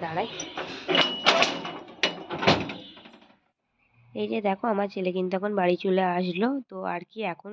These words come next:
Speaker 2: ও প্রতিদিনই কিন্তু সাড়ে তিনটের সময় করেই ওর ছুটি হবে। তো তারপর তো হচ্ছে মা চলে আসলো রান্নাঘরে। তো এবার কিন্তু মা পিঠে করতে বসে পড়েছে। প্রথমে আর কি ঠাকুরের মতো পিঠেটা বানিয়ে নেবে, তারপরে আমাদের জন্য পিঠেটা করবে। আর হ্যাঁ বন্ধুরা,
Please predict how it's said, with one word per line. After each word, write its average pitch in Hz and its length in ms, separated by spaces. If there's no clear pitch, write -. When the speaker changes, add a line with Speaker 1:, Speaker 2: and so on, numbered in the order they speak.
Speaker 2:
ও - 20
প্রতিদিনই 185 600
কিন্তু 196 200
সাড়ে 170 280
তিনটের 175 360
সময় 180 280
করেই 226 280
ওর 226 80
ছুটি 196 260
হবে। 170 220
তো - 60
তারপর 208 360
তো 208 60
হচ্ছে 185 280
মা 175 100
চলে 180 180
আসলো 202 220
রান্নাঘরে। 170 680
তো - 40
এবার 165 160
কিন্তু 175 240
মা 208 80
পিঠে 185 280
করতে - 260
বসে 170 260
পড়েছে। 160 240
প্রথমে 190 360
আর 208 120
কি 247 140
ঠাকুরের 185 420
মতো 185 140
পিঠেটা 196 420
বানিয়ে 175 300
নেবে, 202 160
তারপরে 175 400
আমাদের 170 360
জন্য 190 140
পিঠেটা 185 340
করবে। 165 280
আর 175 60
হ্যাঁ 175 240
বন্ধুরা, 160 320